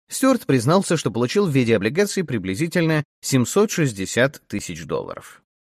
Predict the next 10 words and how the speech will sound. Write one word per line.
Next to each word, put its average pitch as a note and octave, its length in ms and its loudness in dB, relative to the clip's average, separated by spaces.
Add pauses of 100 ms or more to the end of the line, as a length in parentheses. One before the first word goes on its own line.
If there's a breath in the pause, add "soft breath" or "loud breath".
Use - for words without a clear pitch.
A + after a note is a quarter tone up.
(380)
Поскольку E3+ 420 0
Стюарт D3+ 360 2
все B2+ 220 -4
глубже A2+ 380 0
увязал G#2 380 2
в G2 80 -4
разбирательстве G2+ 840 0
вокруг G2 440 -4
типа F2+ 320 -6
дома, F#3 440 0